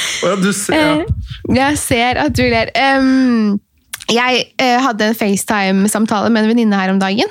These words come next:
Speaker 2: og så hadde
Speaker 1: Ja.
Speaker 2: jeg håret mitt opp i en hestehale, for det liker jeg å bare ha håret bakover, og fordi, kanskje fordi det er en i familien som drar meg veldig mye i håret for tiden.
Speaker 1: Ja, det er det, ja.
Speaker 2: Ja, og så, eh, la jeg merke til at jeg har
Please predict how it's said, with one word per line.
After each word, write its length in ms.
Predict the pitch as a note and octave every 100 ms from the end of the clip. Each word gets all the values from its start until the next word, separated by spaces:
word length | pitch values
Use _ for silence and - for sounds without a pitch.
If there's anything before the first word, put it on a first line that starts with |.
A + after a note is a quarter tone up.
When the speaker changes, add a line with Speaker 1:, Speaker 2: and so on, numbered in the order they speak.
| -
Speaker 2:
og 80 | C#4
så 140 | C#4 E4
hadde 160 | D#4 G#3+
Speaker 1:
Ja. 140 | G#3
Speaker 2:
jeg 100 | A3+
håret 280 | G#3+ F#3+ F#3+
mitt 160 | A3
opp 180 | G3+ -
i 80 | -
en 180 | - A3+
hestehale, 480 | A#3+ - - - A#3+
for 60 | A#3
det 80 | G#3
liker 180 | F#3+ F#3 G2+
jeg 80 | G#2
å 460 | G#2 G#2 G#2+ G#2+ -
bare 160 | G#3 G3+
ha 80 | G#3
håret 240 | G3+ F#3
bakover, 460 | F#3 F3 - A3+ D#4+ - - -
og 140 | - A#3
fordi, 480 | A#3 G#3+ A3 A3+ -
kanskje 320 | - C4+ - G#3
fordi 140 | G3+
det 100 | -
er 80 | -
en 100 | F#3+
i 60 |
familien 420 | G#3+ G#3 F#3 F#3 G3
som 140 | G3+
drar 180 | G3 G3
meg 140 | G3+
veldig 180 | G#3 G3
mye 140 | G3 G3+
i 40 |
håret 200 | F#3 F#3
for 80 | -
tiden. 220 | G#3 B3 - - -
Speaker 1:
Ja, 140 | C3+ D3+
det 100 | B2+
er 140 | G2+
det, 60 | E3+
ja. 80 | C4+ - _ _ - -
Speaker 2:
Ja, 140 | E4 - -
og 80 | E4+
så, 160 | - G4+ A4 -
eh, 220 | G4 G#4+ A4
la 120 | F#4+
jeg 100 | F#4+
merke 260 | G#4+ D4 A#3
til 180 | C#4+ E4+
at 140 | E4+ D4+
jeg 240 | C#4+ F#4+
har 320 | - B3 C4